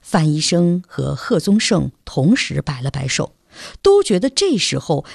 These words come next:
演奏这样的曲子是不合适的。但是演奏的人根本不理睬他们的反对，一时兴起，吹小号的雄赳赳的已经吹了起来。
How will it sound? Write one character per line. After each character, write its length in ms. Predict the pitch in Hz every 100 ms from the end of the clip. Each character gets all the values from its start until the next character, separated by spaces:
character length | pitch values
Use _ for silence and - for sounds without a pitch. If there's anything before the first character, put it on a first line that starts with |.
| -
演 160 | 196
奏 160 | 135 240
这 220 | - 392
样 120 | 226
的 100 | 135
曲 240 | 135 - 117
子 300 | - 139 139 _ _
是 200 | - 185
不 300 | - 311 208
合 240 | - -
适 240 | - - -
的。 220 | 165 _ _ _ _ _ _ - - -
但 140 | 427
是 120 | 370 285
演 240 | 190 135
奏 180 | - 277
的 100 | 143
人 320 | 143 151 185 _
根 200 | - 392
本 160 | 427 143
不 160 | - 247
理 300 | 143 156 285
睬 260 | 165 139 -
他 220 | - 262
们 100 | 262
的 100 | 147
反 240 | - - _
对， 260 | 240 214 - _ _ _ - -
一 100 | 370
时 160 | - 247
兴 280 | - 381 226
起， 400 | - 101 - _ _ - -
吹 220 | - 359
小 240 | 392 - 127
号 340 | - 330 269
的 220 | 147 139 - -
雄 300 | - 214 302
赳 180 | 349 349
赳 220 | 349 349
的 220 | 165 139 _
已 120 | 185
经 180 | 139 147
吹 320 | - - 302
了 100 | 311
起 200 | 160 -
来。 240 | 135 -